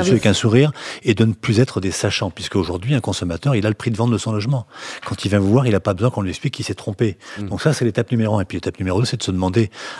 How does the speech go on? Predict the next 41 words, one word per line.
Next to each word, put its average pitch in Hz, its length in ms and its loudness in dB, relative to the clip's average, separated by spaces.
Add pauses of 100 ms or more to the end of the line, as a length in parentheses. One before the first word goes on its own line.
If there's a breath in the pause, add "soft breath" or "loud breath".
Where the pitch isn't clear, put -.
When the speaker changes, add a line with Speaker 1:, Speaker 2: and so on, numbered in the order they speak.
(120)
Speaker 2:
avec 95 180 -2
ces - 120 -4
technologies 98 460 -2
qui 98 40 -8
sont 95 140 -8
extrêmement 101 380 -6
accessibles 98 420 -8
financièrement, 110 480 -4
ce - 60 -6
qui - 40 -20
n'était 98 100 -12
pas - 120 -12
le - 40 -14
cas 104 100 -4
il 92 40 -4
y 90 40 -6
a 82 40 -6
vingt 90 220 -6
ans, 180 80 2
Speaker 1:
Mhm. 196 120 -4 (280 loud breath)
Speaker 2:
comment 110 240 4
on 113 40 2
peut 120 260 4
améliorer 117 400 4
la 82 80 -2
relation 120 400 2
client 117 340 0 (400 loud breath)
et - 60 -2
les 95 60 -2
performances 101 440 -4
commerciales. 113 540 -2 (300 loud breath)
Et - 80 -6
il 92 80 -4
y 92 40 -2
a 92 60 -2
mille 113 240 0
et 104 80 0
un 98 100 -2
sujets, 104 320 0
c'est 110 140 0
passionnant. 127 480 0